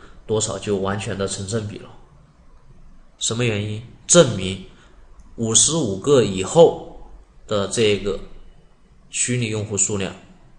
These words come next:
可能就导致系统已经出现瓶颈了，系统变慢了。系统变慢了的情况下，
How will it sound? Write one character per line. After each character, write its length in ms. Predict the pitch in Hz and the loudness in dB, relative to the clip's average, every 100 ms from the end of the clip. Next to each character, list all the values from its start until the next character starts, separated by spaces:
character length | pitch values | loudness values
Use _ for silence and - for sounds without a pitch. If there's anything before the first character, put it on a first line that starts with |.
| - - | -20 -14
可 220 | - 98 | -8 -4
能 240 | 98 113 113 | -4 -6 -8
就 280 | - 120 101 - | -2 0 0 0
导 200 | 107 90 | 0 0
致 160 | 107 101 | -2 -2
系 180 | 131 | -2
统 220 | 110 90 92 | -4 -6 -8
已 100 | 90 | -8
经 160 | 101 | -6
出 160 | 101 123 | -6 -4
现 240 | 110 101 | -4 -4
瓶 180 | - 95 | -6 -6
颈 200 | 113 117 | -4 -4
了， 80 | - - - - _ - - - | -4 -12 -20 -20 _ -20 -20 -18
系 220 | - - 127 | -6 -2 -2
统 100 | 98 92 | -4 -6
变 160 | 135 120 | -2 0
慢 220 | 127 123 | 2 0
了。 260 | 92 - - - - - - - | -2 -10 -20 -20 -20 -20 -20 -12
系 220 | - 147 | -6 -2
统 180 | 127 104 | -2 0
变 180 | 131 127 | 0 2
慢 160 | 139 | 2
了 120 | 123 101 | 2 2
的 80 | |
情 200 | 98 95 | 0 -6
况 140 | 98 95 | -8 -6
下， 240 | 95 95 | -6 -8